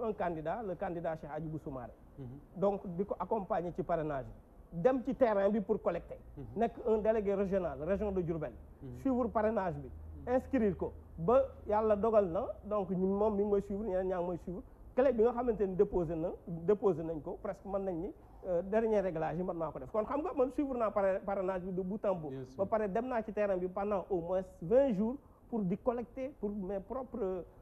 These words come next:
Speaker 1: euh, mes propres collectes pour sama bopp.
Speaker 2: Mhm.
Speaker 1: Kon affaire bi comprendre naa processus bi yëpp ni mu demee.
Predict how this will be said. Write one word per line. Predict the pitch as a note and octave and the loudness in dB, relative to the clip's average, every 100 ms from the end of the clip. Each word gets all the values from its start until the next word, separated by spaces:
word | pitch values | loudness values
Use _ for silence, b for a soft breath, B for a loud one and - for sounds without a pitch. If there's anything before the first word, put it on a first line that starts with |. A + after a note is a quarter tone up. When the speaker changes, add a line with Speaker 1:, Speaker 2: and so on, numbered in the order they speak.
| - | -6
Speaker 1:
euh, | G3+ E3+ F3 F#3 G#3 F3+ | 0 4 4 2 -4 -2
mes | G3+ | -2
propres | G3+ A#3+ A3+ | 0 -4 -2
collectes | - G3 F3+ | -2 -2 -2
pour | F#3 G3+ | -6 -4
sama | - D#3+ | -4 -4
bopp. | D3+ G#2+ - - | -6 -8 -16 -8
Speaker 2:
Mhm. | |
Speaker 1:
Kon | B2+ B3+ - | -2 -2 0
affaire | B3+ B3 | 0 0
bi | G3 D#4+ - - - | 0 -4 -8 -18 0
comprendre | B3+ C#4+ C4 A#3 G3+ | 0 0 -2 -2 0
naa | G3+ G3 | 0 -2
processus | F#3+ A#3 F#3+ F3+ - | -2 -2 -4 -10 -10
bi | D3+ E3+ | -4 0
yëpp | A#3 | 0
ni | F3+ | -2
mu | E3 | -4
demee. | C#3 A#2 | -6 -10